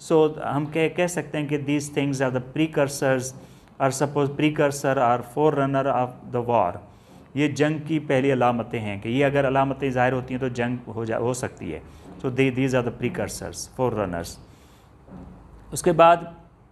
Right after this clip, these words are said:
प्रीडेसेसर है। प्रीडेसेसर का मतलब होता है कि पहले आने वाला, साबका। अगर कोई रूलर वगैरह हो तो हम कहते हैं कि the, अ, अ, predecessors of this, अ, ruler were his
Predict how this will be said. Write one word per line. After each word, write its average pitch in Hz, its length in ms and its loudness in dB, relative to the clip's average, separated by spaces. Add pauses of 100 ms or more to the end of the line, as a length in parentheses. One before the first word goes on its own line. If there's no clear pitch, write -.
(640)
प्रीडेसेसर 196 760 2
है। 180 180 -4
प्रीडेसेसर 190 720 -2
का 196 100 -4
मतलब 175 300 0
होता 170 260 4
है 170 180 2
कि 165 180 -4
पहले 165 480 2
आने 127 240 4
वाला, 95 300 -2
साबका। 135 760 0 (380)
अगर 170 240 2
कोई 185 220 4
रूलर 160 340 4
वगैरह 170 320 4
हो 165 140 2
तो 165 120 0
हम 151 120 0
कहते 151 320 0
हैं 156 280 -4
कि 143 280 -2
the, 135 60 0
अ, 135 540 2 (520)
अ, 135 300 2 (520)
predecessors 180 800 2
of 143 200 2 (380)
this, - 320 0
अ, 120 260 0
ruler 117 320 2 (800)
were 135 280 4
his 131 260 0